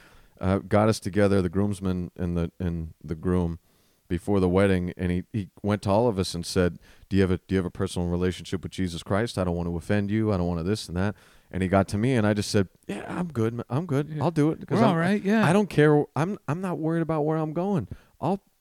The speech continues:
Speaker 1: lie all day on
Speaker 2: Yeah.
Speaker 1: this thing." I
Speaker 2: Do you have a personal relationship with Jesus
Speaker 1: <laughs> I
Speaker 2: Christ?
Speaker 1: do not.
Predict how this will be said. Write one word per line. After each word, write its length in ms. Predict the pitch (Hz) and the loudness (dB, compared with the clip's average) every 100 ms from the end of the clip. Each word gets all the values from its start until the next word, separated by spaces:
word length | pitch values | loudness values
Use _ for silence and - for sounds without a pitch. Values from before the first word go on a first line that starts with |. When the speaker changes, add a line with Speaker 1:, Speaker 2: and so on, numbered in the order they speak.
| _ _ - _ _ - | _ _ -20 _ _ -6
Speaker 1:
lie 340 | 95 123 175 | 0 4 6
all 180 | 180 196 | 6 4
day 280 | 214 240 220 | 4 6 6
on 100 | 113 | 6
Speaker 2:
Yeah. 240 | 202 180 | 6 6
Speaker 1:
this 80 | 117 | 4
thing." 140 | 98 | 2
I 160 | 117 160 | 2 0
Speaker 2:
Do 160 | - | 2
you 180 | 165 208 | 6 8
have 160 | 202 202 | 8 6
a 60 | |
personal 420 | 185 190 196 196 190 | 0 0 0 0 0
relationship 540 | 185 190 196 196 214 | 0 0 -4 -6 -4
with 140 | 202 | -6
Jesus 360 | 196 208 196 - | -6 -8 -8 -4
Speaker 1:
<laughs> 20 | |
I 100 | 98 | 0
Speaker 2:
Christ? 100 | 104 95 | 2 0
Speaker 1:
do 120 | 87 | -4
not. 480 | 85 87 101 80 | -2 -2 0 -2